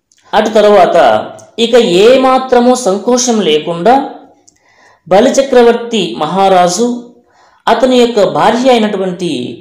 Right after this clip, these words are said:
వింధ్యావళి నాకు మూడు అడుగుల నేలను ఇవ్వడానికి సమ్మతించారు. తక్షణమే నేను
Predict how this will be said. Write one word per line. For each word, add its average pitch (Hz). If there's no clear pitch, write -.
వింధ్యావళి 202
నాకు 180
మూడు 240
అడుగుల 226
నేలను 185
ఇవ్వడానికి 175
సమ్మతించారు. 156
తక్షణమే 233
నేను 214